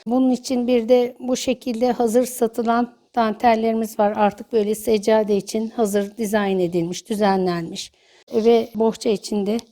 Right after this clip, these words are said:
böyle görünümlü hazır güpürlerimiz var. Bir paket içerisinde çıkıyor bunlar takım olarak.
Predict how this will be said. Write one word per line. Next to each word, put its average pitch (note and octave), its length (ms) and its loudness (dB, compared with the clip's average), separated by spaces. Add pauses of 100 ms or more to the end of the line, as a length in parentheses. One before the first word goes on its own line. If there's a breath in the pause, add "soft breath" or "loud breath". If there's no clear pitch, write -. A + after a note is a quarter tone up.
(120)
böyle G#3 340 2
görünümlü G3 680 -2 (120)
hazır G#3 340 0
güpürlerimiz G#3 840 -2
var. G#3 240 -10 (100)
Bir C4 220 2
paket A#3+ 400 -2
içerisinde A3 600 0
çıkıyor G#3 420 -2
bunlar F3+ 320 2
takım G3+ 380 -4
olarak. F#3 400 -2